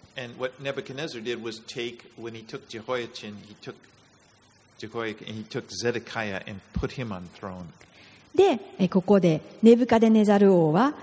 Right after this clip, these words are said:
Speaker 2: エホヤキン王をエルサレムから取り、そこに代わりに、え、ゼデキヤ王を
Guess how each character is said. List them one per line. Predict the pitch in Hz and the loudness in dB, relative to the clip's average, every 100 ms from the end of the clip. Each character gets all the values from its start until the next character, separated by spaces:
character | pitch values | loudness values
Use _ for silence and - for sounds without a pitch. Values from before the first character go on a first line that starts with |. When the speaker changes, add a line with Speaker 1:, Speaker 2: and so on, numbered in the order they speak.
| - | 0
Speaker 2:
エ | - 262 | 4 6
ホ | 311 | 6
ヤ | 330 330 | 4 2
キ | 311 330 | 4 6
ン | 285 | 6
王 | 233 247 311 | 6 6 6
を | - | 6
エ | |
ル | 202 | 4
サ | 220 240 | 4 4
レ | |
ム | 202 175 | 2 0
か | 156 | -2
ら | 147 | -2
取 | - - 233 | 2 4 6
り、 | 170 - - - - - | 4 0 -18 -20 -20 -2
そ | 254 | 0
こ | 240 320 | 4 4
に | 320 311 - - | 4 0 -4 -12
代 | - 233 | 2 4
わ | 269 311 | 6 4
り | 311 | 4
に、 | 311 - - - - | 4 0 -6 -20 -2
え、 | 165 151 | 0 4
ゼ | 190 | 6
デ | 285 285 | 4 2
キ | - | 2
ヤ | 339 339 | 2 4
王 | 294 262 254 330 | 4 4 6 4
を | 330 | 4